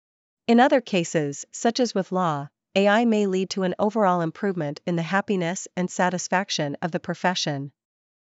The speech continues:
While it is important to be aware of the ways in which A I may disrupt traditional career paths,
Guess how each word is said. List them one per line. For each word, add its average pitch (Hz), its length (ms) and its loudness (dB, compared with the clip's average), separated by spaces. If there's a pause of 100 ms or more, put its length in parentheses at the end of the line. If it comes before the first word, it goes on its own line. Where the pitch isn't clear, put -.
(300)
While 220 200 8
it 254 100 4
is 277 120 2
important 190 500 0
to 190 80 -4
be 190 160 2
aware 175 280 2
of 160 80 0
the 165 100 0
ways 156 520 0
in 175 100 2
which 175 220 0
A 175 120 2
I 156 280 0
may 180 180 0
disrupt 190 480 0
traditional 170 540 -2
career 180 360 -2
paths, 143 540 -6